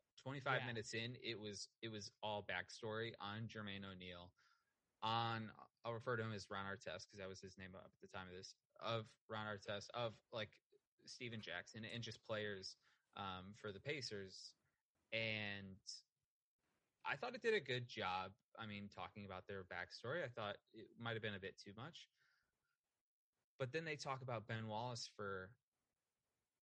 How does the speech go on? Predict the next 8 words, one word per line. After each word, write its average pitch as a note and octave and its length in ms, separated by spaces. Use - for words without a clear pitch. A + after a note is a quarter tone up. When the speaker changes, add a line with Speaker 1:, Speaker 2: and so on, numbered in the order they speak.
Speaker 1:
a B2+ 360
split B2 440
second. A#2+ 540
I A2+ 60
mean, A#2+ 180
it's, - 300
it's B2 240
maybe C3+ 360